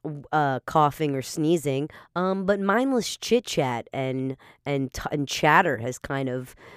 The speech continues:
uh, subsided a bit because we can barely understand each other anymore. We barely wanted to talk to each other before, and now we can barely understand each other.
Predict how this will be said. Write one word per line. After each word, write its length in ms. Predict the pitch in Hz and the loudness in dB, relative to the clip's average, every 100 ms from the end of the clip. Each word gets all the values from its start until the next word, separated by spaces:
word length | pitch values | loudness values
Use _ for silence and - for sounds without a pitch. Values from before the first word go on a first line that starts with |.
| - - | -20 -6
uh, 340 | 143 131 120 | -2 0 -2
subsided 760 | 120 - 139 - 156 131 131 127 | -6 -8 -8 -2 0 0 -2 -4
a 60 | 123 | -4
bit 260 | 131 127 | -4 -4
because 320 | 156 - 190 | -6 -4 -4
we 80 | 185 | -4
can 240 | 202 240 180 | -4 -2 2
barely 400 | 208 220 220 214 | 4 4 4 0
understand 600 | 214 190 - 180 208 240 | -2 -4 -4 0 0 0
each 200 | 254 - | -4 -4
other 300 | 120 113 117 | -4 -4 -6
anymore. 420 | 113 117 117 120 | -6 -8 -6 -6
We 140 | 135 | -4
barely 520 | 135 156 190 208 185 | -4 0 2 2 2
wanted 440 | 165 156 180 190 131 | 0 0 0 0 -2
to 80 | 131 | -2
talk 300 | 139 135 - | 0 0 -2
to 120 | 135 | -4
each 160 | 127 | -2
other 220 | 147 131 120 | -2 -2 -4
before, 540 | 117 - 170 175 147 - - - | -8 0 4 4 2 -2 -20 -8
and 160 | 160 160 | -4 0
now 240 | 165 240 | 2 4
we 120 | 196 | 4
can 220 | 165 175 156 | 2 0 4
barely 420 | 165 170 170 165 | 4 6 4 4
understand 600 | 160 143 - 165 220 226 | 2 0 -2 2 2 2
each 180 | 143 143 | 0 -2
other. 280 | 131 147 | 0 0